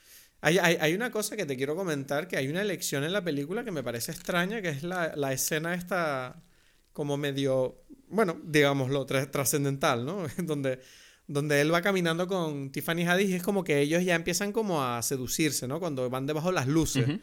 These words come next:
Speaker 1: en el parque este iluminado.
Speaker 2: Ujú.
Speaker 1: Y ese plano final,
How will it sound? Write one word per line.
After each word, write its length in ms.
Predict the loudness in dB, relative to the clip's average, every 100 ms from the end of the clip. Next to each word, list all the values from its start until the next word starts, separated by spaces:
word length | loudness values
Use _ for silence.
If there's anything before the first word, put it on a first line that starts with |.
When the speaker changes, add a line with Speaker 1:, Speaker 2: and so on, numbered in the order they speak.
| -8
Speaker 1:
en 80 | -4
el 100 | -4
parque 360 | -2 -2 -2 -2
este 160 | -2 -2
iluminado. 460 | -2 -4 -2 0
Speaker 2:
Ujú. 100 | -2 -4 -14 -20 -20 -20 -20 -12
Speaker 1:
Y 160 | -8 -8 -10 -8
ese 260 | -2 2 2
plano 600 | 0 2 4 4 2 -2
final, 640 | -2 0 0 0 -2 -6